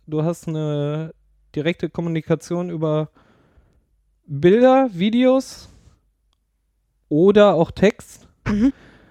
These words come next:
Speaker 1: Äh, das Wichtige dabei ist halt, äh, die Dinger werden nur wenige Zeit angezeigt, zwischen einer und zehn Sekunden. Das kannst du selber entscheiden, wie lange bei dem anderen.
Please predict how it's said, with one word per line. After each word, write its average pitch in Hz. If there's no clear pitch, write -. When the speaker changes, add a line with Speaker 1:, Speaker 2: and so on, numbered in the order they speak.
Speaker 1:
Äh, 175
das 175
Wichtige 226
dabei 196
ist 196
halt, 180
äh, 165
die 165
Dinger 180
werden 175
nur 185
wenige 185
Zeit 175
angezeigt, 214
zwischen 185
einer 220
und 185
zehn 202
Sekunden. 220
Das 214
kannst 190
du 185
selber 190
entscheiden, 208
wie 202
lange 196
bei 196
dem 196
anderen. 220